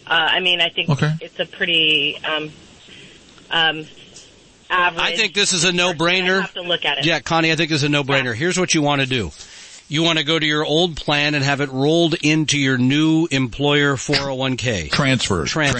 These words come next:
Speaker 2: Transferred. Yeah, I wanna, I wa-, I wanna clear
Speaker 3: Yeah.
Speaker 2: up this terminology.
Speaker 3: Good point.
Speaker 2: There's two terms we throw around. Everybody uses the term rollover. A rollover is when you take possession of the money and then you move it to the new custodian.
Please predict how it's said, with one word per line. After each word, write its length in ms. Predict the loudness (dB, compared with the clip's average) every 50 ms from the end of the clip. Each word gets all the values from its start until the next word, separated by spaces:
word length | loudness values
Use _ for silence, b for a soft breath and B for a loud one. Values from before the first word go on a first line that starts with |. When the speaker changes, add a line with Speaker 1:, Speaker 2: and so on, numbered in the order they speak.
| -4 -6
Speaker 2:
Transferred. 280 | -8 -10 -12 -14 -14 -18 _ _ _ _ _ _ _ -20 B B B B B B B B B B
Yeah, 160 | B 0 2 2
I 120 | 2 2
wanna, 240 | 2 2 2 0 0 0
I 80 | 0 0
wa-, 140 | 2 2 2
I 60 | 4
wanna 180 | 4 4 4 2
clear 220 | 2 2 2 2
Speaker 3:
Yeah. 100 | 2 2
Speaker 2:
up 40 | 2
this 140 | 0 0 0
terminology. 840 | 2 2 2 2 2 2 2 2 2 4 2 2 0 0 -2 -4 -4
Speaker 3:
Good 100 | -4 -4
point. 160 | -4 -2 0
Speaker 2:
There's 260 | 0 0 0 0 0
two 180 | 0 0 0 0
terms 380 | 2 2 2 2 2 2 2
we 140 | 2 2 0
throw 280 | 2 2 2 4 4 4 4
around. 360 | 4 2 2 2 2 0 0 -2 -2
Everybody 340 | 0 0 2 2 2 2 2
uses 300 | 2 2 2 2 0 0
the 80 | 0 0
term 300 | 0 0 0 2 2 2
rollover. 580 | 2 4 4 4 4 4 2 2 2 0 0
A 80 | 2 0
rollover 640 | 0 2 2 2 2 2 2 2 2 2 2 0 0
is 100 | 0 0
when 160 | 0 2 2
you 140 | 2 2 2
take 320 | 0 0 0 -2 -2 -2
possession 480 | -2 0 2 2 2 2 2 2 0 2
of 80 | 2
the 80 | 2 2
money 340 | 2 2 2 0 0 -2 B B B B B B
and 180 | -4 -4 -2 0
then 160 | 0 0 2
you 160 | 2 2 2
move 260 | 4 4 4 4 2
it 120 | 0 -2 0
to 120 | -2 0
the 100 | 0 2
new 140 | 2 2 0
custodian. 640 | 2 0 0 0 2 2 2 2 2 0 -2 -4